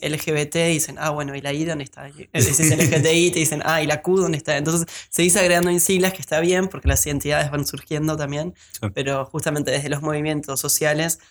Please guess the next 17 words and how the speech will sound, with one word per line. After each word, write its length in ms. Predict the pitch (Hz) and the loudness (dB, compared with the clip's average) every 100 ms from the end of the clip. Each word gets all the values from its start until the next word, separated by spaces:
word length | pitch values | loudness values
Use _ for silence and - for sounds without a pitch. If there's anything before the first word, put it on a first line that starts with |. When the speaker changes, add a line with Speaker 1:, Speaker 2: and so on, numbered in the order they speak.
| _ | _
Speaker 1:
hablamos 400 | 147 147 151 151 | 0 0 0 2
de 400 | 151 160 165 - - | 2 2 0 -8 -6
diversidad 400 | 139 147 - 135 | -2 0 -2 -4
sexual 420 | 139 - 139 143 | -4 -2 -2 -2
como 220 | 143 143 | -2 -4
un, 320 | 135 127 131 _ _ - | -4 -6 -8 _ _ -4
un 140 | 156 | -2
espectro 400 | 139 160 165 165 | 0 0 -2 0
más 180 | 147 143 | 0 2
amplio 400 | 139 139 147 147 | 0 0 -2 -2
que 140 | - | -2
acapara 480 | 131 127 135 143 139 | -4 -4 -4 -2 -2
a 40 | 131 | -4
todos, 380 | 135 127 127 | -6 -8 -10
¿no? 140 | - 190 | -14 -16
Y 60 | - | -14
todas. 420 | - 135 131 - | -12 -10 -12 -16